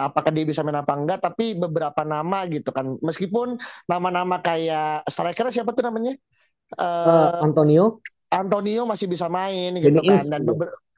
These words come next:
Speaker 1: Ings juga bisa gitu. Tapi, well, eh, ini lebih kepada masalah jam terbang gitu kan. Dan kalau misalkan mungkin ini pertanyaan yang retorik ya.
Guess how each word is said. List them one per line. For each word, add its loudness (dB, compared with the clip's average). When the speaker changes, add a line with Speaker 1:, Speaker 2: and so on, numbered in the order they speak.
Speaker 1:
Ings -2
juga -2
bisa -2
gitu. -4
Tapi, -2
well, 2
eh, 0
ini -4
lebih -4
kepada -2
masalah -4
jam -4
terbang -2
gitu -4
kan. -2
Dan 2
kalau 2
misalkan 2
mungkin 0
ini -4
pertanyaan 0
yang 0
retorik -2
ya. -2